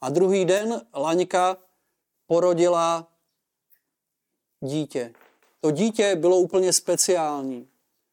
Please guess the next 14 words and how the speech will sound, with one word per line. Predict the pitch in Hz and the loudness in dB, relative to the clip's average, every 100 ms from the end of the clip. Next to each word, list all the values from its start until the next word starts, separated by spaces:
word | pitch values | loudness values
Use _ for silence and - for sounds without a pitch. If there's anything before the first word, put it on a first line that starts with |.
| _ _ - | _ _ -6
To | 151 | -4
dítě | 156 214 220 208 208 220 _ _ _ _ _ _ _ _ _ - | -2 -2 0 0 0 -4 _ _ _ _ _ _ _ _ _ -8
se | - | -4
jmenovalo | 160 165 175 170 175 170 170 - | -2 0 2 2 2 2 -2 -10
Rishaya, | 165 170 165 - 180 156 123 - _ _ - | -2 0 0 0 0 0 -4 -10 _ _ -10
Shringa. | - 175 160 170 147 123 - _ _ _ _ _ - 143 | -6 0 2 2 0 -4 -10 _ _ _ _ _ -12 -10
A? | 147 202 - _ _ _ _ 139 | -8 -10 -14 _ _ _ _ -2
Risha | 214 - 190 165 220 - _ _ _ _ - | 0 2 0 0 0 -6 _ _ _ _ -12
znamená | 135 156 160 170 165 131 127 127 _ _ _ _ _ 139 | -4 0 2 2 0 -4 -8 -12 _ _ _ _ _ -2
jelen | 147 151 165 233 302 _ _ _ _ _ _ _ _ _ _ _ _ _ _ _ | 0 2 2 2 0 _ _ _ _ _ _ _ _ _ _ _ _ _ _ _
a | 139 127 127 _ _ _ - | -6 -6 -6 _ _ _ -2
Shringa | 180 175 185 170 | 0 2 2 2
znamená | 147 160 165 165 160 160 151 _ _ - | 2 0 0 0 0 -2 -4 _ _ -6
rohy. | 127 156 139 117 | 0 0 0 -4